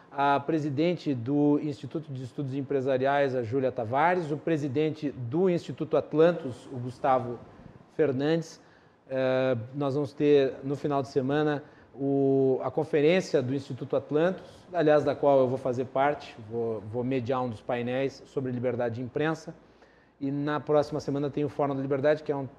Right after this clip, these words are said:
evento tradicionalíssimo aqui no Rio Grande do Sul. Eh, nós vamos falar sobre esses eventos também, sobre, ah, a, a importância deles pro debate político no nosso estado. Então fiquem ligados amanhã às vinte e duas horas aqui na R D C T V.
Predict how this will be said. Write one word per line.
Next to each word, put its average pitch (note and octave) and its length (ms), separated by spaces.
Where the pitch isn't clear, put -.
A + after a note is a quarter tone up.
evento C3 280
tradicionalíssimo C3 1000
aqui A#2+ 220
no C3+ 80
Rio B2+ 100
Grande B2+ 180
do A#2 40
Sul. E3 320
Eh, B2+ 600
nós C#3+ 160
vamos E3 140
falar D3+ 260
sobre D3+ 200
esses B2+ 200
eventos C#3 400
também, C3 300
sobre, C3+ 440
ah, G#2+ 1300
a, B2+ 60
a C3 40
importância D#3 560
deles C#3 320
pro - 160
debate B2 420
político B2 420
no A2+ 80
nosso A2+ 240
estado. F#2 360
Então B2+ 180
fiquem D3 260
ligados B2+ 380
amanhã A#2+ 420
às A#2+ 280
vinte C3+ 380
e - 20
duas A#2 420
horas B2 320
aqui A2+ 220
na A#2+ 160
R B2+ 240
D A2 100
C B2+ 140
T D3 120
V. A#2+ 240